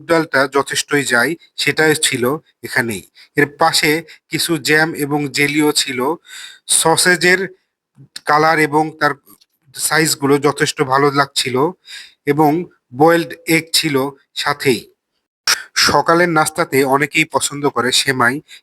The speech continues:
এবং তার ডেকোরেশনটাও অনেক সুন্দর ছিল। পরিজ, যেটা ওটসের একটা মিশ্রণ দুধ দিয়ে খায়। এখানে তো অমলেট এগের একটা পসরা সাজিয়ে রেখেছে। ঠিক তার পাশেই আপনি চাইলেই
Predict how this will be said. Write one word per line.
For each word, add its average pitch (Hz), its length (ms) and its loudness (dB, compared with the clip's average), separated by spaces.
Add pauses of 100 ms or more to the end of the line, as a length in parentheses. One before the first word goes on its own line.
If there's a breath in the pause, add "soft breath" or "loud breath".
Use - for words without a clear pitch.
এবং 127 160 -4
তার 131 180 0
ডেকোরেশনটাও 131 680 0
অনেক 123 280 -4
সুন্দর 135 440 0
ছিল। 110 220 -4 (1400 soft breath)
পরিজ, 170 540 4
যেটা 151 440 2 (260 soft breath)
ওটসের 156 420 4
একটা 160 260 0
মিশ্রণ 147 560 0
দুধ 131 260 -6 (100)
দিয়ে 135 280 2
খায়। 127 360 0 (1700 loud breath)
এখানে 180 360 2
তো 139 160 2 (380 loud breath)
অমলেট 160 380 2
এগের 139 320 2
একটা 135 280 -2
পসরা 147 300 0
সাজিয়ে 120 360 -2
রেখেছে। 101 400 -14 (460 loud breath)
ঠিক 190 140 0 (100)
তার 170 160 2
পাশেই 139 420 -2 (280 soft breath)
আপনি 147 280 -2
চাইলেই 151 380 2